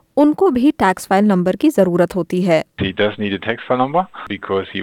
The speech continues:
Speaker 2: would either get employment with a company, so he would get paid wages or salaries, or he could be a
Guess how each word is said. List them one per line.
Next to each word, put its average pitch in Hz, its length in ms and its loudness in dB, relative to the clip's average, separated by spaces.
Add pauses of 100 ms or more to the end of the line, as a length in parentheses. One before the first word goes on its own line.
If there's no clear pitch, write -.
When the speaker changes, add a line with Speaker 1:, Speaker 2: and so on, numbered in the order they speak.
Speaker 2:
would 87 220 -10
either 92 180 -2 (140)
get 85 280 -6 (380)
employment 117 680 -6
with - 100 -20
a - 80 -14
company, 131 360 -10 (120)
so 98 160 -6
he 98 100 -8
would - 180 -14
get 92 220 -6
paid 90 240 -6
wages 110 420 -6
or 92 160 -8
salaries, 139 500 -6 (580)
or 107 280 2
he 95 180 -8
could 101 160 -8 (120)
be 92 60 -8 (100)
a 87 500 -2